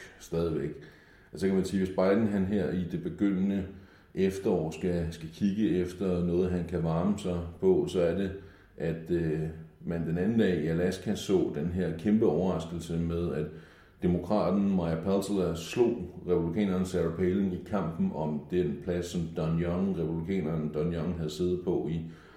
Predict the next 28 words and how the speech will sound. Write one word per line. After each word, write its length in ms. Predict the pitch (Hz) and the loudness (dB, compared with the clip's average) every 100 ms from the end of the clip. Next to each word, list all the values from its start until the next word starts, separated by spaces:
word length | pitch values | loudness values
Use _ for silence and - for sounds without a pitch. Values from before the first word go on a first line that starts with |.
| - | -6
over 220 | - 90 87 | 4 4 4
fyrre 240 | 92 90 | 2 4
år 240 | 92 85 | 4 4
frem 260 | 80 90 80 | 2 0 -2
til, 320 | - 90 85 | 0 0 2
øh, 180 | 82 80 | 0 -2
til 140 | 85 | -2
han 120 | 82 80 | -2 -2
afgik 280 | 80 80 80 | -2 -4 -4
ved 80 | 85 | -4
døden 300 | 87 76 80 | -2 0 0
her 200 | 82 78 | -2 -2
i 100 | 78 | -4
begyndelsen 500 | 78 80 78 76 82 | -4 -4 -4 -4 -4
af 80 | 78 | -4
foråret. 500 | 82 82 85 71 82 - - - - _ - - - | -2 -2 -2 -2 -4 -8 -18 -20 -20 _ -20 -16 -6
Det 80 | 127 | -4
er 40 | |
klart, 360 | - 127 87 - - - | 0 0 0 -6 -12 0
når 240 | 113 113 | 4 6
noget 320 | 113 110 123 | 6 8 8
som 360 | 123 - 101 92 | 6 2 0 2
det, 100 | 123 | 2
der 60 | 123 | 2
sker 280 | 117 - 110 | 0 0 0
i 60 | |
Alaska, 480 | 175 175 190 - - | 2 2 0 -2 -8
sker, 340 | - - 185 | -12 -4 -2